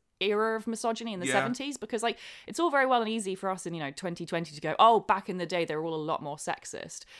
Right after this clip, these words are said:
Speaker 1: But the truth is,
Speaker 2: It's
Speaker 1: is
Speaker 2: still
Speaker 1: that
Speaker 2: shocking back in the seventies
Speaker 1: Oh, no,
Speaker 2: for this,
Speaker 1: absolutely.
Speaker 2: yeah.
Speaker 1: But also that feminism has come in kind of waves, and it's not,
Speaker 2: Yeah.
Speaker 1: it's not a steady line of progress. You know, there's been progress, and then there's been, you know,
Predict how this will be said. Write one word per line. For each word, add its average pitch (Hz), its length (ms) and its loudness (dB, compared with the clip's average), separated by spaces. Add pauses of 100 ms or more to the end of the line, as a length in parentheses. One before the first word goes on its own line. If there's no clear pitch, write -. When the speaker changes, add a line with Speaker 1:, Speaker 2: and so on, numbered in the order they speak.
(220)
Speaker 1:
But - 140 2
the 220 60 0
truth 320 240 -4
is, - 120 -2
Speaker 2:
It's 202 60 -4
Speaker 1:
is - 40 -4
Speaker 2:
still 214 140 6
Speaker 1:
that - 80 4
Speaker 2:
shocking 392 520 4
back 180 220 2
in 147 80 -2
the 135 80 -4
seventies 123 340 0
Speaker 1:
Oh, 392 120 10
no, 381 100 4
Speaker 2:
for 330 140 10
this, 359 180 2
Speaker 1:
absolutely. 339 360 6
Speaker 2:
yeah. - 180 4
Speaker 1:
But 254 80 4
also 294 320 2
that 240 180 -2
feminism 240 560 2
has 190 140 -6
come 208 220 -2
in 202 120 -4
kind 202 180 -4
of 185 120 -8
waves, 214 440 0
and 190 140 -2
it's - 140 -6
not, 226 260 4
Speaker 2:
Yeah. - 40 0
Speaker 1:
it's 185 100 -6
not 226 120 -2
a 175 60 -8
steady 202 320 0
line 185 200 -2
of 170 120 -10
progress. 180 480 -2
You 170 80 -6
know, 165 80 -4
there's 160 200 -6
been 165 280 -6
progress, 180 540 0
and 165 100 -8
then 160 140 -8
there's 156 120 -10
been, 147 380 -8 (320)
you - 80 -6
know, - 60 -6